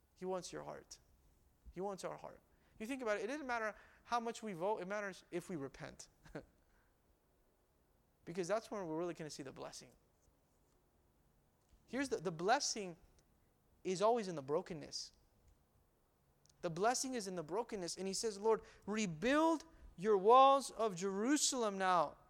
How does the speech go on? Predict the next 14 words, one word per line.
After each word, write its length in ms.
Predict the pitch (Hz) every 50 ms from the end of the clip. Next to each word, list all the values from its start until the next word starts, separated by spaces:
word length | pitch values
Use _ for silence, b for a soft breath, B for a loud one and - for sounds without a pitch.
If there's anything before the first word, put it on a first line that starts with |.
| _
Rebuild 420 | 185 226 214 180 240 277 311 302 285
our 200 | 240 233 233 226
land. 420 | 208 214 247 277 294 277 240 196 196
We 120 | 233 254
need 180 | 247 240 220 -
help, 240 | 233 254 285 269 269
Lord. 240 | 240 220 214 196 B B B B B B 170
Build 320 | 185 247 285 302 311 277
the 60 | 277
walls 440 | 233 208 214 226 254 277 311 277 254
now." 240 | 220 220 208 220 240
He 160 | 208 226 233
knew 240 | 220 226 254 294 302
his 260 | 285 269 240 - B